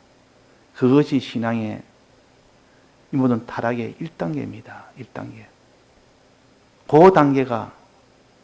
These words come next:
일 단계지만은 일 단계를 내버려두면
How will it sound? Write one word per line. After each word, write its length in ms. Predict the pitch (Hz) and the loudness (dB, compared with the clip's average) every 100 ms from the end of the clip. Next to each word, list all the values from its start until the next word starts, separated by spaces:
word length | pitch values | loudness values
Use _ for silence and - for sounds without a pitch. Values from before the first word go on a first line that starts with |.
| _ - | _ -4
일 220 | 196 202 | -2 4
단계지만은 800 | 202 185 151 131 120 113 98 - 160 | 4 4 2 0 0 -2 -6 -10 -10
일 140 | 160 | -4
단계를 360 | 160 151 131 110 | -2 -2 -2 -4
내버려두면 680 | 107 131 120 113 104 101 | -4 -4 -6 -6 -8 -10